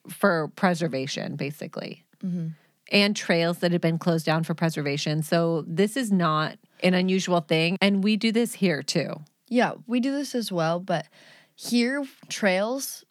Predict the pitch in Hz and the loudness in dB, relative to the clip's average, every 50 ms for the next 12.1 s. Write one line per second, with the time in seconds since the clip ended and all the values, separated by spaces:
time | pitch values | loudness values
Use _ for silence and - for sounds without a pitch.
0 | _ _ - - 185 - - 214 180 160 151 151 160 170 - - - - _ - | _ _ -6 -6 -4 -2 0 2 2 2 0 -2 -4 -8 -10 -14 -14 -16 _ -8
1 | - 185 180 175 170 156 - - - 180 165 165 170 165 160 156 151 151 151 - | -4 -2 -2 -2 -2 -4 -6 -12 -10 -6 -4 -2 -2 -2 0 -2 -2 -4 -6 -6
2 | - - 196 196 196 196 208 214 233 233 226 214 208 214 214 220 - - - - | -4 -2 0 0 2 2 2 4 4 4 4 4 2 2 0 -4 -8 -10 -14 -6
3 | - 196 185 180 127 156 - 170 165 160 156 151 151 - - - - 165 151 151 | -2 0 0 0 0 -2 -2 0 0 0 0 -2 -4 -8 -8 -4 -2 -2 -2 -2
4 | 147 151 160 165 156 151 151 156 151 147 143 127 - 123 123 - 147 135 127 120 | -4 -4 -4 -4 -2 -2 -2 -2 -2 -4 -4 -6 -8 -10 -10 -8 -8 -10 -8 -10
5 | 117 127 107 - - - - - 147 143 139 147 190 226 - _ _ - 185 185 | -12 -12 -14 -14 -14 -14 -12 -10 -8 -6 -4 -4 -6 -6 -8 _ _ 2 2 4
6 | 180 185 175 175 - - 170 175 165 - 180 160 165 156 147 - - - - 170 | 4 4 2 2 2 2 0 0 0 0 0 0 0 -2 -2 -4 -8 -6 -2 0
7 | 156 156 151 143 151 147 - 139 127 - - 131 143 151 156 175 180 175 170 170 | 0 2 0 -2 -4 -4 -4 -4 -4 -4 -4 -4 -2 0 2 2 2 2 2 2
8 | 175 170 165 156 220 277 330 - - 180 160 151 147 151 - - _ _ _ _ | 2 0 2 2 2 0 0 0 0 0 2 2 0 -2 -4 -8 _ _ _ _
9 | _ _ _ - 180 185 175 170 185 165 170 170 165 160 151 143 135 131 123 - | _ _ _ 0 2 2 2 2 0 0 0 2 2 0 0 -2 -4 -2 -2 -2
10 | - 165 180 - - - - 220 208 185 - - - _ _ _ _ _ _ _ | 0 -2 -4 -4 -6 -6 -4 -4 -4 -6 -10 -16 -20 _ _ _ _ _ _ _
11 | - - 190 196 - - - - 185 - - 190 160 147 147 147 151 175 208 262 | 0 0 2 2 0 -2 -4 -8 -4 -2 0 0 0 0 0 0 0 0 0 -2
12 | 262 - | -4 -8